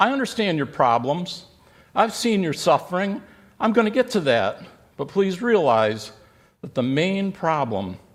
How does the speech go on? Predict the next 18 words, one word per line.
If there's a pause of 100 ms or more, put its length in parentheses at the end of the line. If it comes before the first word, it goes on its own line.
(260)
in
a
person's
life (460)
is
never
his
suffering, (420)
it's
his
sin." (1700)
Forgiveness
of
sins
is
our
greatest
need